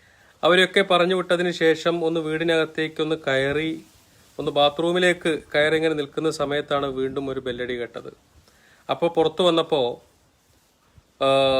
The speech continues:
ഒരു ചേച്ചി, സരിത ചേച്ചി,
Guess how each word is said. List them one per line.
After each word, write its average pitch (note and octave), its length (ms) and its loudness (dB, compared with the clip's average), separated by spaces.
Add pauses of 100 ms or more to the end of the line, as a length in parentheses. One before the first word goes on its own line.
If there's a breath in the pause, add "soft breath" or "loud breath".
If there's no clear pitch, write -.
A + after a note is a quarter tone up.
(920)
ഒരു D#3+ 100 0
ചേച്ചി, D#3+ 560 -2
സരിത C#3+ 300 -4
ചേച്ചി, D#3 300 -4